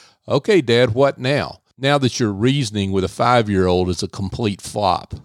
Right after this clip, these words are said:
At this point, in that uncomfortable moment, when my kid is about ready to cry and my, the server is waiting,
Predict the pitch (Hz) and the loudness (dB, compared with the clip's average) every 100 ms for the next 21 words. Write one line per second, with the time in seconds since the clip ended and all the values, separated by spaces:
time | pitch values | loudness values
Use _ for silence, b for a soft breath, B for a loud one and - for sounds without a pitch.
0 | _ _ _ _ _ _ _ _ _ B | _ _ _ _ _ _ _ _ _ B
1 | B B B 120 117 175 175 - 127 113 | B B B -4 0 0 0 0 0 0
2 | 113 107 110 117 101 117 113 - 180 202 | 0 -2 -2 -2 -2 -4 -6 -4 -2 0
3 | - 190 175 135 98 95 85 85 - - | -2 0 0 2 2 0 -2 -6 -10 -20
4 | _ _ _ _ _ - 127 127 117 - | _ _ _ _ _ -4 -2 0 0 -2
5 | - 151 147 147 - 110 107 101 131 120 | -2 2 4 2 0 -4 -4 0 2 2
6 | 113 117 117 117 - 104 90 87 92 104 | 2 2 0 -6 -2 0 2 0 -2 -4
7 | 98 98 - 113 98 - 147 151 123 107 | -4 -4 -8 -12 -8 0 4 4 4 0
8 | - 104 87 - 104 104 127 113 85 82 | 0 -4 -4 -6 -4 -2 0 -2 -4 -6